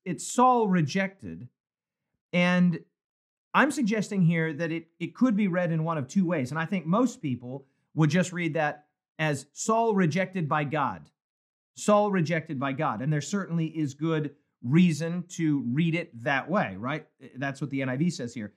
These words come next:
"The Lord rejects Saul as king." But what if you took away the word "by"? So instead of Saul rejected by God,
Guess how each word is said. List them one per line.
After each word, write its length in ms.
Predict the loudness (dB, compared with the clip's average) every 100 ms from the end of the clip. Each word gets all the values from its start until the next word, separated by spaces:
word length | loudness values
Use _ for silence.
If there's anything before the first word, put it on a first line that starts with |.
| _ 0
"The 100 | 2
Lord 480 | 6 6 6 2 0
rejects 480 | -2 0 -4 -6 -20
Saul 460 | -6 0 0 0 -4
as 160 | -12
king." 420 | -2 -2 0 -4 -10 _ _ _ _ _ _ _
But 140 | 2 4
what 120 | 2
if 140 | 2 2
you 140 | 2
took 220 | 2 -2
away 460 | -2 0 0 0 -2
the 180 | -2 -2
word 360 | 0 0 0
"by"? 380 | 0 2 0 -4 -8
So 200 | -2 0
instead 280 | 0 0
of 120 | -2 -4
Saul 580 | -6 -2 0 -2 -4 -2
rejected 720 | -2 0 -4 -4 -6 -6 -2
by 340 | 2 2 2
God, 520 | 0 -2 -4 -10 -10